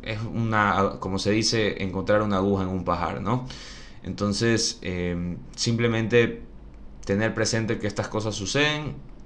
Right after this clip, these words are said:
eh, cuidar a los nuestros siempre, cuidarte a ti mismo, a ti misma, y seguir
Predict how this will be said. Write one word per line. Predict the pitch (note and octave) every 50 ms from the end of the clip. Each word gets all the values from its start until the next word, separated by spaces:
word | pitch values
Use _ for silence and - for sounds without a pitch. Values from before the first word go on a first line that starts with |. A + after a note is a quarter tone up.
| - - -
eh, | F2+ F2 F2 F#2 F#2 F2+ F2 - -
cuidar | - G#2 G#2 G#2 A#2+ C#3 C#3
a | C3
los | A2+ G#2+ G2+
nuestros | G2+ A2+ A#2 A#2 A#2 B2+ A2+ G#2
siempre, | - - B2 C3 C3 C3 D3+ D#3 D#3+ - - - - - -
cuidarte | - G2+ G2+ G#2+ A2 A2+ G2+ G#2+ A#2+
a | G2 G2
ti | A2 G#2+
mismo, | G#2+ G#2+ G#2 A2 A#2+ A2 - -
a | F#2 -
ti | - G2+
misma, | G2 G2 G2+ G2 A2+ A#2 C3 - - - - - - - - - - - - -
y | F#2+ G2 F#2+ F#2 F#2 F#2 F2+ F2+ F2+ F2+ F2
seguir | E2+ - A#2 A2 A#2 B2+ C3 B2+ - - -